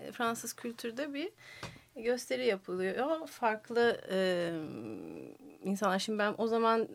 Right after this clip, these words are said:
e, Hollanda'da okuyordum. Dans okumaya gitmiştim. Dolayısıyla ben o dönemde yoktum ama, e, böyle çatının ismi de o hani her,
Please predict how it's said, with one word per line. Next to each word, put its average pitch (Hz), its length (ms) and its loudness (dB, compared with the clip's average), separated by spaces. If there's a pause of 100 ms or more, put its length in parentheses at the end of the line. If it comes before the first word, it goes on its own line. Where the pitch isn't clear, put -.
(120)
e, 190 400 -2 (140)
Hollanda'da 208 720 2
okuyordum. 180 520 -4
Dans 185 260 -2
okumaya 202 380 -2
gitmiştim. 180 540 -6 (680)
Dolayısıyla 233 440 4
ben 226 120 4
o 226 140 4
dönemde 240 340 6
yoktum 269 320 4
ama, 302 240 8 (340)
e, 233 80 4 (1040)
böyle 262 220 4
çatının 302 420 6
ismi 285 440 6
de 359 360 10
o 277 340 10 (200)
hani 247 260 2
her, 254 380 6